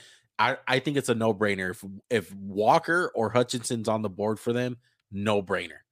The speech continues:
I think where mocks get crazy is when it goes the consensus, 'cause right here, they can go anywhere.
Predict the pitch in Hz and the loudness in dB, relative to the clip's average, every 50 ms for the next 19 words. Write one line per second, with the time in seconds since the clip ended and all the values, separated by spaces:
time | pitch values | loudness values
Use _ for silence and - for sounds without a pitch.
0 | _ _ _ _ _ _ _ _ - 107 127 135 131 - 143 131 117 - - _ | _ _ _ _ _ _ _ _ 0 2 2 2 0 -4 -6 -6 -6 -8 -14 _
1 | _ _ _ _ _ _ _ _ _ _ - 123 110 113 120 110 107 110 117 120 | _ _ _ _ _ _ _ _ _ _ -8 0 4 6 6 6 6 6 6 8
2 | 131 156 - - - - - 123 101 - - - 123 123 123 120 104 90 87 85 | 8 6 4 2 -2 0 0 0 0 -2 2 4 6 6 6 4 0 -4 -8 -12
3 | 78 - _ _ _ _ _ _ _ _ - - 110 98 101 110 110 101 101 98 | -16 -20 _ _ _ _ _ _ _ _ -6 -4 -4 -4 -2 -2 -2 -2 -2 0
4 | 92 98 107 113 - - 113 - 120 110 - - 120 113 113 - - 101 87 - | 2 2 2 2 2 0 -2 -2 -2 -4 -2 0 0 0 0 -2 -6 -6 -8 -6
5 | - 113 95 90 92 104 104 101 87 - 113 117 107 90 95 92 - 110 107 117 | -6 -6 -6 -2 0 2 2 2 2 0 -2 -4 -2 -2 -4 -4 -4 -2 0 2
6 | 123 131 143 151 147 131 110 87 82 - | 2 4 2 2 0 0 -2 -4 -6 -8